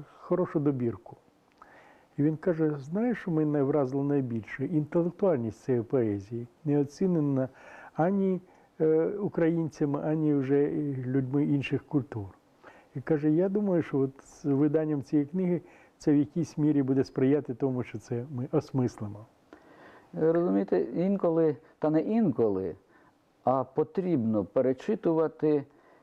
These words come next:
Speaker 2: е, класику. Тому що, ну, завжди класику читають десь у дитинстві. Це зовсім інше сприйняття, це, е, багаж знань, е, у дитини,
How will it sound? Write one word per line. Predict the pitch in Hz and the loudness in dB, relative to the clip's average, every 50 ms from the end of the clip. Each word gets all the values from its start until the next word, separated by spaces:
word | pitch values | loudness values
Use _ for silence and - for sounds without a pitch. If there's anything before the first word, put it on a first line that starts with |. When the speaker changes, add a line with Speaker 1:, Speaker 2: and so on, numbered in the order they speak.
| _ _ - - 131 | _ _ -8 -2 2
Speaker 2:
е, | 117 113 113 110 104 - | 2 4 4 2 0 -2
класику. | - 160 160 127 98 - - - 90 - - 90 92 95 - _ _ _ _ _ _ _ _ _ - _ - | -4 -2 -2 -2 -2 -4 -8 -12 -12 -10 -8 -10 -10 -10 -12 _ _ _ _ _ _ _ _ _ -20 _ -6
Тому | - 147 165 180 | -2 0 0 0
що, | 151 - 165 165 156 - - - _ _ _ _ _ _ _ _ _ _ _ | 0 0 0 0 0 -4 -8 -18 _ _ _ _ _ _ _ _ _ _ _
ну, | - 160 165 156 147 - - - - - - - | -2 0 0 0 -2 -4 -10 -20 -20 -16 -6 -2
завжди | 151 180 196 180 175 165 | 0 0 0 0 -2 -2
класику | - 170 175 160 - 147 - 143 | 0 0 -2 -2 -4 -6 -6 -6
читають | 131 - 139 - - 156 156 151 151 135 - - - | -2 -2 -2 0 2 2 4 4 2 0 -2 -8 -6
десь | 113 117 139 143 143 - - | -2 0 0 0 -2 -4 -4
у | 151 | -2
дитинстві. | 117 131 120 - - 90 80 - - - _ - 113 - _ - - _ _ _ | 0 0 -2 -2 -2 -6 -6 -6 -10 -14 _ -18 -18 -18 _ -20 -20 _ _ _
Це | - - 170 | -4 -2 -2
зовсім | 170 180 277 233 202 - 226 214 | 0 0 0 -2 0 -2 -2 0
інше | 214 226 247 214 - 214 185 | 2 2 2 2 0 -2 -4
сприйняття, | - - - 185 185 175 170 165 165 151 - - 185 196 220 226 - - - - - - - - - _ _ _ - | -4 0 0 0 0 2 2 2 0 0 -2 -2 -2 -2 -2 -4 -6 -12 -20 -20 -20 -20 -20 -20 -20 _ _ _ 0
це, | 175 180 180 175 170 160 160 - - - - - _ - | 2 4 4 6 4 2 2 -2 -16 -20 -20 -20 _ -4
е, | - 139 139 143 139 135 135 135 135 127 | 0 2 4 4 4 4 4 4 4 2
багаж | 120 117 123 165 170 185 190 190 175 139 | 2 2 0 0 2 2 2 2 2 2
знань, | 131 139 151 170 180 180 170 160 151 143 139 | 0 -2 0 2 2 4 4 4 4 4 2
е, | 135 131 131 127 123 | 4 4 4 2 2
у | 123 - - 147 127 123 127 123 123 120 120 117 113 110 110 113 | 0 0 0 0 2 2 4 4 4 4 4 2 2 2 2 2
дитини, | 104 107 127 123 - - 160 160 156 147 147 143 131 | 0 0 0 -2 0 0 2 2 4 4 4 2 0